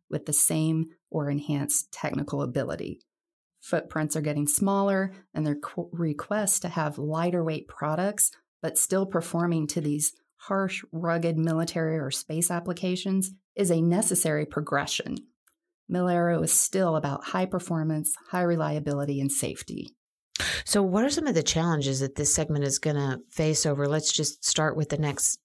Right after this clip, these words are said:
Speaker 2: you know, six to nine months this year, um, a-, a-, and those new technologies or this demand for?
Speaker 1: Sure, that's a great question. I think with commercial air recovering, um, you know, that's making an impact on supply chains with the ramp of narrow body aircraft.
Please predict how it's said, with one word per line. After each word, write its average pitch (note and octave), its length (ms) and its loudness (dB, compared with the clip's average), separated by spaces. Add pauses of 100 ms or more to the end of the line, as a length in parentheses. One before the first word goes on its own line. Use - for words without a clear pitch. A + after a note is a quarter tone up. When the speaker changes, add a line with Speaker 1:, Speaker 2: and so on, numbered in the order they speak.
Speaker 2:
you D#3+ 100 0
know, D3 80 2
six E3 240 2
to E3 120 0
nine C#3+ 200 2
months D3+ 380 2
this D3+ 420 0
year, D3+ 480 0
um, C#3 400 -4 (160)
a-, E3+ 100 -6 (100)
a-, E3+ 160 -2
and F#3 180 4
those D3 400 0 (340)
new F#3 280 4
technologies D3+ 720 0
or C#3 80 -2
this C#3+ 220 -2 (200)
demand D#3 500 2
for? - 380 -4 (180)
Speaker 1:
Sure, E3 320 2
that's D#3+ 200 4
a F3 60 2
great D#3 240 -2
question. D3 720 0
I D3+ 140 0
think E3 340 -2
with D3+ 200 0
commercial D3+ 540 -2
air D3+ 240 0
recovering, D3+ 880 -2 (160)
um, C#3+ 220 -2
you C#3+ 100 2
know, C#3+ 140 2
that's D3 320 0
making D#3 300 2
an - 100 -2
impact D3 480 -2
on D3 140 2
supply D3 420 0
chains D3 500 0
with C#3+ 280 -8
the C#3+ 100 -2
ramp D3 420 0
of D3 140 -2
narrow D3 320 0
body C#3+ 320 -2
aircraft. F#3+ 720 -4